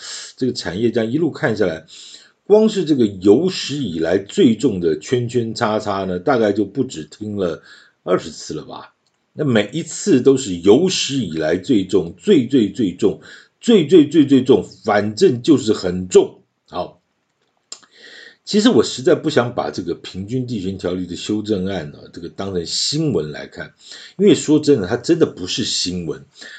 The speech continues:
它其实在去年，也就是说一百一十年的四月份呢，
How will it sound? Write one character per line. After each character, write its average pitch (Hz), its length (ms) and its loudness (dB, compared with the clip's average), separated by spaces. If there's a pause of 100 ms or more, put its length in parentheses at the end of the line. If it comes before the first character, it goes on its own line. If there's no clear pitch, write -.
(100)
它 208 80 2
其 190 220 -4
实 190 60 -2
在 170 180 4
去 175 420 -6
年， 104 380 -4
也 80 120 -10
就 98 160 0
是 92 60 -2
说 98 140 4
一 170 160 -2
百 90 260 -4
一 147 140 -2
十 113 160 -8
年 104 200 -4
的 110 60 -4
四 196 380 -4
月 120 160 8
份 101 240 2
呢， 78 180 -6